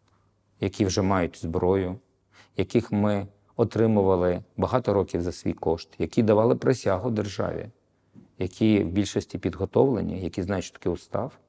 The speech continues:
Там просто треба наказ, щоб вони пішли в армію.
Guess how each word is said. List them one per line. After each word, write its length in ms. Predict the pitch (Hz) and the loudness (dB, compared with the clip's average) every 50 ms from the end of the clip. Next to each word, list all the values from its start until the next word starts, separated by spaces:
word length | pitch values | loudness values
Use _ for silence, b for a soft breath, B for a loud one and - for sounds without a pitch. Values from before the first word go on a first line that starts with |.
| _ _ _ _ _ _ _ _ | _ _ _ _ _ _ _ _
Там 120 | - 113 92 | -2 -2 0
просто 320 | - 127 139 - - 131 | 2 2 0 2 2 -2
треба 280 | 120 - 139 135 127 135 | 0 2 0 0 2 0
наказ, 500 | 135 151 151 - - 170 - - - _ _ _ _ _ _ _ _ _ _ _ _ _ _ _ _ _ _ _ _ _ _ | 0 -2 -2 -2 -4 -6 -6 -10 -18 _ _ _ _ _ _ _ _ _ _ _ _ _ _ _ _ _ _ _ _ _ _
щоб 220 | - - - 104 | -8 -2 -2 0
вони 220 | 92 107 113 107 104 | 2 2 2 0 0
пішли 500 | - - - - - - 98 104 123 147 - _ _ _ _ _ _ _ _ _ _ _ _ _ _ _ _ _ _ _ _ _ _ _ _ _ _ _ _ _ _ | -2 -4 -4 -4 -2 0 0 -2 -2 -4 -10 _ _ _ _ _ _ _ _ _ _ _ _ _ _ _ _ _ _ _ _ _ _ _ _ _ _ _ _ _ _
в 120 | - 90 101 | -2 2 4
армію. 360 | 117 127 143 131 92 90 107 | 4 4 2 -2 -4 -6 -10